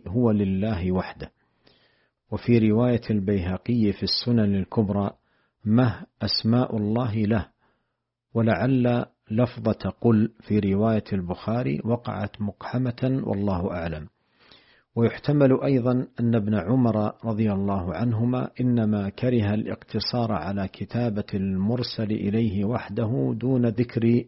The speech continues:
المرسل، ويحتمل أن صاحب الرسالة كان معروفا عنده،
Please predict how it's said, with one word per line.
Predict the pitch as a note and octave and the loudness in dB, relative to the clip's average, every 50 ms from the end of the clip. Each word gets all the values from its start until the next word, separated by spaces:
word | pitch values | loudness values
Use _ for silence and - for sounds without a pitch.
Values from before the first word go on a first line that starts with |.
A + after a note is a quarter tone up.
| _ - | _ 0
المرسل، | A2 G2+ G#2 G#2+ A2 F#2 - - - - C2+ - _ _ _ _ _ _ _ _ _ _ _ _ _ _ _ _ _ _ - | 2 2 4 4 2 0 -2 -8 -8 -10 -10 -10 _ _ _ _ _ _ _ _ _ _ _ _ _ _ _ _ _ _ -2
ويحتمل | A#2+ A2 A2+ A2 - - _ - C#3 C#3 C#3 C3 C3 C3 C3 - - | 0 2 2 2 0 -4 _ -2 0 2 4 4 4 4 2 0 0
أن | B2+ A#2+ A#2 A#2 A2+ A2 | 0 2 4 4 2 2
صاحب | G#2+ - - C3 B2+ A#2+ A#2 - A2+ A2+ G#2+ A2+ | 0 -2 -4 -2 -2 -2 -2 -2 -4 0 0 -2
الرسالة | G#2+ G#2 G2+ G2 F#2 - - A2+ A#2 B2+ B2+ B2 - - A#2+ A2 | -2 0 -2 -2 -4 -4 -4 -4 -2 -2 -2 -2 -2 -2 -4 -2
كان | - A#2+ A#2+ B2 A#2+ A#2 A2+ | -2 0 0 2 2 2 2
معروفا | A2+ G2 - - B2+ C3+ A#2+ - - G#2 F#2+ E2 | 0 0 0 0 0 -2 -2 0 -2 -2 0 0
عنده، | - - F#3+ E2+ - C#2+ | 0 0 0 -2 -4 -8